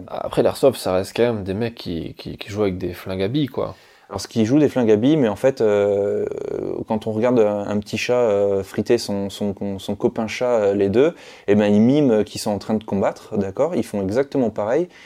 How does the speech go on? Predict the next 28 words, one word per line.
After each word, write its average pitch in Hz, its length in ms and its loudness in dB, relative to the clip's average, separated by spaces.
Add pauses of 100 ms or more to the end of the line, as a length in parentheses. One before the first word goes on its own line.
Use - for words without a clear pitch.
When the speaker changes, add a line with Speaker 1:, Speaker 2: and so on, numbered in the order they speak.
(120)
Speaker 2:
Et 98 80 -2
quand 131 260 -4
il 123 40 -4
se - 100 -14
frite 135 200 0
après 123 220 2
dans 117 120 2
la 110 100 4
rue 123 180 6
avec 104 260 2
un 101 100 -2
matou 110 380 0
qui - 120 -6
est - 40 -6
pas 117 120 2
de - 80 -6
son 107 100 -4
quartier, 143 460 -2 (260)
là, 117 160 6
il 131 100 6
utilise 117 380 4
exactement 143 540 2
les 135 100 6
mêmes 123 280 4
gestes, 120 340 -2
la 104 100 0
même 123 220 2
technique, - 500 -4